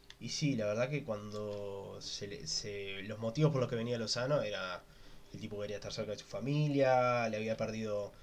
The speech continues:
este, las ganas de jugar al fútbol, todo ese tipo de cosas. Y la verdad, vení, uh,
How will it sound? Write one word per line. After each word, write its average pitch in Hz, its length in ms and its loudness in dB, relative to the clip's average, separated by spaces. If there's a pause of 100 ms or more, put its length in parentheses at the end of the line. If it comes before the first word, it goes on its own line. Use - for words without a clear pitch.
(280)
este, 95 920 -6
las 101 160 -6
ganas 110 200 -2
de - 40 -8
jugar 95 160 -4
al 90 80 -8
fútbol, 143 440 2
todo 117 120 0
ese 107 140 -6
tipo 113 200 -6
de 107 60 -6
cosas. 131 360 0
Y - 40 -2
la 98 140 -8
verdad, 101 280 -4
vení, 95 340 -12
uh, 85 360 -10